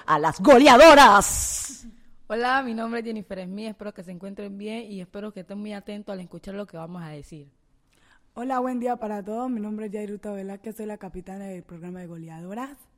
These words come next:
Speaker 1: Yes. Cuéntame un poquito. ¿Dónde estamos? ¿Cómo ha sido esta experiencia?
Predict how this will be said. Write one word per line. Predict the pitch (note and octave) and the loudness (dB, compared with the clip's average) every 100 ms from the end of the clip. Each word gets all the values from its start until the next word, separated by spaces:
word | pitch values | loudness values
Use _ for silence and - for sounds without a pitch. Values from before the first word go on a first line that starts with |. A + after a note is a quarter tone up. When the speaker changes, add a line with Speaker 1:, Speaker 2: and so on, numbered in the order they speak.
| _ _ _ - | _ _ _ -16
Speaker 1:
Yes. | - - - - - - - - - _ - - _ | -12 -10 -10 -10 -12 -14 -16 -18 -20 _ -20 -20 _
Cuéntame | G#3+ A3+ D#4+ | -2 2 2
un | C#4+ | 0
poquito. | C#4+ A#3 F#3+ D3+ A#2+ B2 D#3+ - _ _ - | -2 -2 -4 -4 -8 -10 -18 -20 _ _ -10
¿Dónde | F#3 G#3+ | -4 -2
estamos? | A#3+ - A#3+ A3+ A3 A3 | -2 0 2 2 2 0
¿Cómo | A3 G#3+ | -2 -4
ha | G#3 | -4
sido | A3 | -4
esta | G#3+ A3+ | -6 -6
experiencia? | - F3+ E3+ G3+ G3+ G3 - G3 | -6 -6 -2 -2 -2 -6 -6 -6